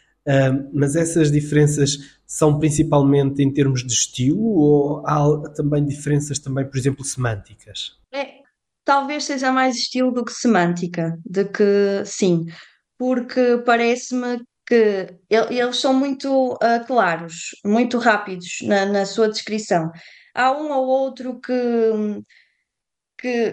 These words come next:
Speaker 2: que descreve muito aquilo que vai passar, mas quer chegar sempre às mes-, à mesma conclusão.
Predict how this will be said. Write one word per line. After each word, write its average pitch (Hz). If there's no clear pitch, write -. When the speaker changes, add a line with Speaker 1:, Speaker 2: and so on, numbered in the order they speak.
Speaker 2:
que 233
descreve 240
muito 269
aquilo 240
que -
vai 220
passar, 240
mas 226
quer 233
chegar 226
sempre 233
às 226
mes-, 226
à 220
mesma 220
conclusão. 208